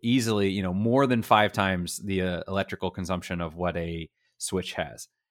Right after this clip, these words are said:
and almost double what the previous gen had. And that in itself is newsworthy, but the real issue comes down to sleep mode. And so on the PlayStation, they call it sleep.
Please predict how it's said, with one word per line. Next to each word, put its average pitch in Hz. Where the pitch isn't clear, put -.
and 95
almost 107
double 101
what 90
the 87
previous 95
gen 80
had. 69
And 143
that 220
in 170
itself 123
is 107
newsworthy, 92
but 120
the 120
real 185
issue 98
comes 143
down 98
to 90
sleep 180
mode. 90
And 123
so 135
on 127
the 120
PlayStation, 147
they 113
call 95
it -
sleep. 147